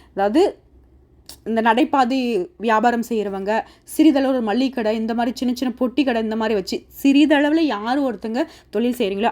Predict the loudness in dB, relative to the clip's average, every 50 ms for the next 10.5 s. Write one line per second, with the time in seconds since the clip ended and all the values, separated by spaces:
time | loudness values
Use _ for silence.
0 | -2 -4 -4 -2 0 2 2 2 2 2 0 0 0 -2 -2 -2 -2 -6 -6 -6
1 | -6 -8 -8 -6 -6 -4 -4 -2 -2 -4 -4 -6 -8 -12 -10 -6 -4 -4 -4 -4
2 | -6 -6 -6 -4 0 0 0 0 -2 -6 -6 -6 -4 -4 -4 -4 -4 -4 -2 -2
3 | 0 0 -2 -2 -2 -2 -2 -2 -2 -2 -4 -4 -6 -8 -10 -10 -12 -20 -20 _
4 | -20 -20 _ _ _ -20 _ _ _ _ _ _ _ _ -2 2 2 4 4 4
5 | 4 2 2 0 0 0 -2 -4 -6 -8 -6 -6 -6 -4 -4 -4 -2 -2 -2 -2
6 | -2 -4 -4 -2 -2 -4 -4 -6 -6 -8 -6 -6 -6 -4 -4 -4 -4 -6 -6 -4
7 | -2 0 0 0 0 -2 -4 -6 -6 -6 -6 -6 -6 -6 -8 -8 -8 -10 -14 -14
8 | -14 _ _ _ _ _ _ -20 -20 -6 -4 -2 -2 -2 -2 -4 -6 -8 -10 -12
9 | -10 -8 -8 -6 -8 -10 -12 -14 -18 _ _ _ _ _ _ _ _ -20 _ _
10 | _ -4 2 4 4 4 6 4 2